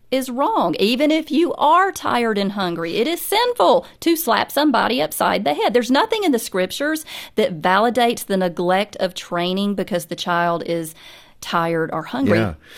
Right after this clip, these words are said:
Speaker 1: Yeah.
Speaker 2: You, you tell a story about your daughter, Alex, tattling on her brother. Tattling's another one. You know, we go from the lying to, hey, telling
Speaker 1: Mm-hmm.
Speaker 2: all the truth on your sibling, <laughs>
Speaker 1: Mm-hmm.
Speaker 2: but not yourself.
Speaker 1: Yes, yes.
Speaker 2: Uh,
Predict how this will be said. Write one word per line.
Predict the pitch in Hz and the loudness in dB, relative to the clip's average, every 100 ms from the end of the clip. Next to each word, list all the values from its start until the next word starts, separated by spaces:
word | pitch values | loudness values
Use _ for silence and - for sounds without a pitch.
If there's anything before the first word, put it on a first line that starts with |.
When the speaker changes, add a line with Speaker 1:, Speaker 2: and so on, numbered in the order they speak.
| - | -8
Speaker 1:
Yeah. | 208 | -2
Speaker 2:
You, | 190 | -2
you | 170 170 | -2 -4
tell | - 170 | 2 4
a | 127 | 4
story | - 120 | 2 4
about | 101 95 90 82 | 4 4 2 0
your | 92 | -2
daughter, | 87 90 90 85 | 2 2 4 2
Alex, | 80 87 87 - | 0 0 -2 -4
tattling | - 104 104 82 52 - - - | 0 2 2 0 -6 -14 -20 -12
on | 87 85 | -8 -6
her | 80 | -6
brother. | 73 71 62 | -6 -6 -6
Tattling's | - 135 220 269 233 | -2 0 2 0 0
another | 175 214 247 | 0 0 -2
one. | 92 80 | -2 -2
You | |
know, | 92 | 0
we | 107 107 | 2 2
go | 113 | 2
from | 113 127 | 2 0
the | 101 | 0
lying | 92 95 98 107 120 117 | 2 0 0 2 0 0
to, | - 104 95 95 92 92 - | 0 0 2 2 2 0 0
hey, | 101 98 | 0 0
telling | 92 101 113 | 2 2 4
Speaker 1:
Mm-hmm. | 101 | 4
Speaker 2:
all | 98 104 | 4 4
the | 104 | 2
truth | - 113 107 | 2 2 2
on | 95 101 | 0 0
your | 95 90 | 0 -2
sibling, | - 120 104 85 73 | 2 2 2 0 -2
<laughs> | |
Speaker 1:
Mm-hmm. | 113 180 220 185 151 131 139 | -2 2 2 4 2 2 2
Speaker 2:
but | 156 | 2
not | 143 135 - | 2 2 0
yourself. | 135 - 127 104 - | -2 2 2 4 0
Speaker 1:
Yes, | 170 - - - 180 160 131 | -2 -2 -4 -2 -2 -2 -2
yes. | 156 | 2
Speaker 2:
Uh, | 123 110 104 | 6 6 4